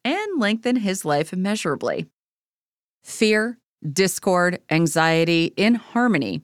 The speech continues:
breed disease as surely and truly as microbes do, for they lower the threshold of our resistance, our one protection against the millions of germs, bacilli, and other enemies that surround us.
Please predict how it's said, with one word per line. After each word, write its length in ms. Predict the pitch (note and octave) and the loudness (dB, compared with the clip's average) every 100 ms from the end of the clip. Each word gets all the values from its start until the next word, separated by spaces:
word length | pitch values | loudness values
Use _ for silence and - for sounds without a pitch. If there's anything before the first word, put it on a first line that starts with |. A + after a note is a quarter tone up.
| _ | _
breed 300 | - F#3+ G#3 | -2 0 0
disease 600 | F#3 E3 C#3+ D3 C3+ C#3+ - | 0 -2 0 0 0 -2 0
as 160 | D#3 | -2
surely 600 | - - A3 A#3+ C#4 C4+ - | -2 0 0 2 0 -2 -2
and 220 | E3+ E3+ | -2 -2
truly 640 | - - A3 G3 A#2+ E2 - | -4 -2 0 2 0 -2 -2
as 180 | D3 | -2
microbes 560 | D#3 E3 E3 C3 B2+ - | 0 0 0 -2 -2 -2
do, 300 | A2+ G2+ - _ _ _ _ - | -2 -2 -6 _ _ _ _ -6
for 120 | F#3+ | 0
they 140 | A3+ | 2
lower 320 | C4 A3 G#3+ | 2 2 2
the 120 | G3+ D#3+ | 0 0
threshold 440 | E3+ E3+ - C#3 | 0 0 0 -2
of 100 | A#2 | 0
our 140 | C3+ | 0
resistance, 680 | C#3 C#3 C3 - F2+ D2+ - _ _ _ - | 0 -2 -4 -4 -6 -6 -8 _ _ _ 2
our 160 | F#3+ | 2
one 440 | E3+ F#3 G#3+ B3 C4+ | 2 2 4 2 2
protection 680 | C4 - F3 - - D#3 - | -2 0 -2 -2 0 0 0
against 360 | D#3 D#3 D3 | 0 0 0
the 80 | D3+ | 0
millions 500 | D3+ D#3+ D#3+ D#3+ D3+ | 2 2 2 0 -2
of 100 | B2+ | -4
germs, 560 | - E3 G3 A3 A3 - _ - | -2 0 2 2 0 -6 _ -8
bacilli, 600 | D3+ - G#3 G3+ G#3 G#3 _ | -6 -2 0 2 0 -2 _
and 200 | D#3+ D#3 - | -2 -2 0
other 280 | F#3+ A#3 - | 0 0 2
enemies 440 | D#3+ D#3 D3 C#3+ | 2 2 2 -2
that 160 | - - | -4 -6
surround 380 | - D#3+ F3 A#2+ | -2 0 0 0
us. 340 | A#2+ - - | -2 -4 -8